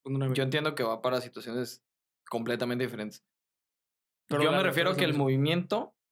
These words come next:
Speaker 2: si tú le quitas feminismo, le pones L G B T, le pones comunidad indígena, le pones, eh, madres solteras, le pones
Speaker 1: Ajá.
Speaker 2: desempleados, le pones el, la, la,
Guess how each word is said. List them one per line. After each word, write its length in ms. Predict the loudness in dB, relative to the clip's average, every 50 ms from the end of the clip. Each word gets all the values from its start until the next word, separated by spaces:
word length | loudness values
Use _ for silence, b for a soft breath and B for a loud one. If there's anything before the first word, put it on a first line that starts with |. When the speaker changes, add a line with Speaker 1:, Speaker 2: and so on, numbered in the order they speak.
| _ _ _ -12
Speaker 2:
si 160 | -10 -8 -4
tú 140 | -2 0 0
le 100 | 0 0
quitas 300 | -2 0 2 2 2 2
feminismo, 600 | 2 2 2 2 2 2 0 0 0 0 0 0
le 100 | 0 -2
pones 300 | -2 -2 -2 0 0 0
L 140 | -2 -4
G 140 | -2 -2 0
B 100 | 0 0
T, 200 | 0 0 0 2
le 120 | 2 0 0
pones 260 | 0 -2 -2 -2 -2
comunidad 380 | -2 -4 -2 -2 -2 0 0
indígena, 520 | -2 -2 -2 -4 -6 -4 -4 -4 -4 -4 -4
le 120 | -4 -4
pones, 520 | -2 -4 -2 -2 -2 -2 -4 -6 -12 -18 _ _ _ _ _ _ -8
eh, 460 | -2 0 2 2 2 2 2 2 2 2
madres 340 | 0 0 0 2 0 0 0
solteras, 540 | -2 -4 -4 0 2 2 4 4 2 0 0
le 100 | -4 -4
pones 520 | -2 -2 -2 -2 0 0 -2 -2 -4 -4 -6
Speaker 1:
Ajá. 280 | -6 -6 -8 -10 -10 _ -8
Speaker 2:
desempleados, 840 | 0 0 2 2 2 -2 -2 0 0 2 2 4 4 2 2 0 0 -2
le 100 | -2 -2
pones 640 | -2 -2 -2 -2 0 -2 -2 -4 -4 -8 -12 -14 _ _ _ _ _ _ _ _ -2
el, 460 | 0 2 4 4 4 4 4 2 2
la, 640 | 2 4 4 6 4 4 4 2 2 0 -2 -4 _ _ _ _ _ _ _ 0
la, 1120 | 2 2 4 4 4 2 2 2 2 2 2 2 2 0 0 0 0 0 -2 -4 -6 -8